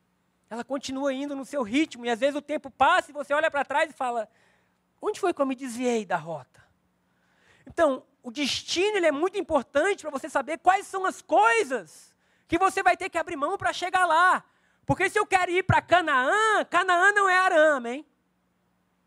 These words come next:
Amém? Gente, se eu quero ter uma família abençoada, uma família feliz, o que que eu preciso investir pra isso? Porque, gente, tem gente que é assim, "Ah, Deus mandou casar com a fulana." Para, bobo!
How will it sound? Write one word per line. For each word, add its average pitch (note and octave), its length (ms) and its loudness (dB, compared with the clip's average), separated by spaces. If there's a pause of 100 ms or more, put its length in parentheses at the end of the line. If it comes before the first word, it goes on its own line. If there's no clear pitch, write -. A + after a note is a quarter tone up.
(160)
Amém? F#3 460 -2 (1160)
Gente, F4+ 240 0
se E4+ 60 -2
eu E4+ 60 -2
quero F#4+ 220 2
ter F#4 160 0
uma G4 180 2
família F4+ 340 2
abençoada, E4 760 0 (200)
uma E4 180 2
família F4+ 480 0
feliz, F4 580 0
o D4+ 100 -10
que A4+ 100 -4
que A#4 80 2
eu A#4 60 6
preciso G#4 380 0
investir G4 500 0
pra F#4 240 2
isso? F#4+ 480 0 (1120)
Porque, F4+ 280 -2
gente, G#4 500 2
tem F#4 160 2
gente G4+ 80 0
que - 80 -8
é - 20 -6
assim, - 120 -4
"Ah, D4+ 100 2
Deus D#4+ 340 0
mandou F4 280 2
casar D#4 260 0
com - 80 -4
a G4 40 -4
fulana." D4+ 420 -2
Para, A4+ 420 2
bobo! C#4 580 2